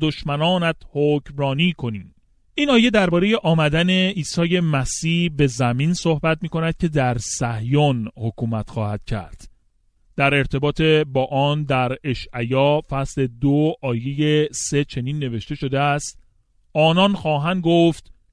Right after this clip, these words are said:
بیایید به کوه خداوند که خانه خدای اسرائیل بر آن قرار دارد برویم، تا او قوانین خود را به ما یاد دهد و ما آنها را اطاعت کنیم، زیرا خداوند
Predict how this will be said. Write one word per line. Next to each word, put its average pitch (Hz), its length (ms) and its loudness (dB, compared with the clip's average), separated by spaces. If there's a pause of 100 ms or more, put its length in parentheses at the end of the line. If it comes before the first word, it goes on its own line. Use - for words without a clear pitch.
(160)
بیایید 202 800 4
به 160 180 -2
کوه 190 380 -2
خداوند 160 840 0 (320)
که 170 100 -2
خانه 160 640 0
خدای 175 720 0
اسرائیل 180 800 -2
بر 156 300 -2
آن 139 220 -6
قرار 135 320 0
دارد 127 440 -2
برویم، 190 720 0 (640)
تا 160 320 4
او 220 380 2
قوانین 160 720 0
خود 208 360 -2
را 160 160 2
به 143 140 0
ما 143 220 0
یاد 135 300 2
دهد 135 460 0 (300)
و 139 100 0
ما 170 340 2
آنها 139 420 -2
را 175 380 2
اطاعت 160 560 -2
کنیم، 113 560 -4 (380)
زیرا 139 440 2
خداوند 139 880 0